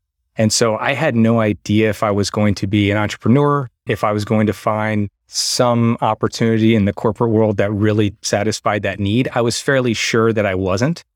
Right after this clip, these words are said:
just given my desire to be an explorer, to be an adventurer. It's tough to do that in the corporate world because of the constraints that are put on you.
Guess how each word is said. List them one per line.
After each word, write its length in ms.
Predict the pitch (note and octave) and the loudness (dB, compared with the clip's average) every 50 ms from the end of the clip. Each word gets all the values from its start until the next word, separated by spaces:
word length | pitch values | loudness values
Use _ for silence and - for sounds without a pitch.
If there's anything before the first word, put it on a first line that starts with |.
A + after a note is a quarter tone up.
| _ _ _ _ _ | _ _ _ _ _
just 220 | - B2 - - | 0 0 0 0
given 400 | - A2 G#2+ A2 A2 G#2+ G#2 G#2 - _ _ _ _ _ _ - | 0 0 0 2 2 2 2 0 -2 _ _ _ _ _ _ -6
my 460 | G3 C#3 A#2 A2+ G#2+ G#2+ G#2+ G#2 G2+ | -2 0 2 2 2 2 0 -2 -2
desire 460 | G2 A2 G2 F#2+ G#2+ F#2+ G2 G2+ G2+ | -2 -2 0 0 0 0 2 0 0
to 80 | G2 G#2 | -2 -2
be 380 | F2+ G2+ F#2+ G2 G2+ G2 - - - | -2 -2 0 0 0 0 -2 -2 -2
an 80 | A2 | -2
explorer, 540 | G2 F#2 - - - F#2 F#2+ G2+ G2+ A2 A#2 | 0 0 -2 -4 -2 0 2 2 4 2 2
to 120 | - - G2+ | 0 -2 0
be 140 | G2+ G#2 | 0 0
an 60 | G2 G2 | 0 0
adventurer. 500 | F#2 F#2 G#2 G#2 G#2 - - C3 B2 G#2 | 0 0 0 -2 0 0 0 0 0 0
It's 220 | F2 - - - | -2 -4 -6 -8
tough 340 | - - - - A2+ - - | -8 -4 -2 -2 -2 -2 -2
to 100 | - G2+ | -4 -2
do 180 | F#2+ G#2 G2+ | 0 2 2
that 260 | G#2 G#2+ A2 A#2 B2+ - _ _ _ _ _ _ _ _ | 2 2 0 0 -2 -6 _ _ _ _ _ _ _ _
in 140 | - A2+ G#2+ | 0 2 2
the 60 | G#2 | 2
corporate 340 | - - G#2+ F#2+ - A#2 A2+ | 2 0 -2 0 0 0 2
world 220 | G#2+ G#2+ G#2+ F#2+ | 2 2 2 2
because 360 | - G2+ - - - A2 G2+ | 0 -2 -4 -2 -2 -2 0
of 120 | G#2 G2 G2 | -2 -2 -2
the 60 | G#2+ | -2
constraints 460 | - - G2 - - G#2 G#2 G2 - | -2 -2 -4 -2 -2 -2 -2 -2 -2
that 100 | - G#2+ | -2 -2
are 60 | G#2+ | -2
put 140 | - - B2+ | -2 0 0
on 160 | C3 C3+ D3+ | 0 0 0
you. 140 | E3+ F#3+ G#3+ | -2 -2 -4